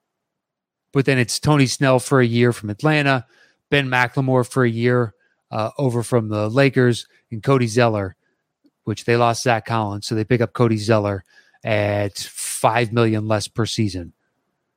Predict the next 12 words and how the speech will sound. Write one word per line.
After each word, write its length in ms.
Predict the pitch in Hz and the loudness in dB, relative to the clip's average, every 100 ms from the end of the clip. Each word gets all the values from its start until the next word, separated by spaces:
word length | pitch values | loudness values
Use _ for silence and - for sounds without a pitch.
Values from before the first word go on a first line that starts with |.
| _ _ _ _ _ _ _ _ _ _ _ _ _ _ _ 143 | _ _ _ _ _ _ _ _ _ _ _ _ _ _ _ 0
But 300 | 165 139 _ _ | 0 0 _ _
if 160 | 165 139 | 0 2
you 140 | 143 | 4
wanted 300 | 143 147 147 | 4 4 2
to 80 | 139 | 0
keep 380 | - 139 123 _ | -2 0 0 _
Dame, 520 | 139 127 120 110 104 - _ _ - | 2 4 2 0 -6 -12 _ _ -12
you 120 | 110 | -8
just 320 | 101 139 127 | 0 0 2
lost 240 | 131 113 - | 0 0 0
Melo 400 | 127 120 101 101 | 0 2 0 -4
too, 460 | - 127 98 95 | 0 0 0 -6